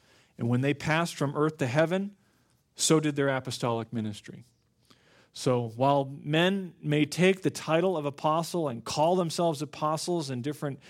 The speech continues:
uh, various church contexts, there are no more apostles, biblically speaking, 'cause no one has seen the risen Lord.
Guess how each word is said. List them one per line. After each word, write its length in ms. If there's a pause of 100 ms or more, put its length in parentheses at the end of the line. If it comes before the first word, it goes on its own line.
(420)
uh, 160
various 480
church 380
contexts, 640 (500)
there 240
are 280
no 200
more 280
apostles, 760 (400)
biblically 380
speaking, 600 (1080)
'cause 220
no 160
one 180
has 160
seen 280
the 100
risen 280
Lord. 520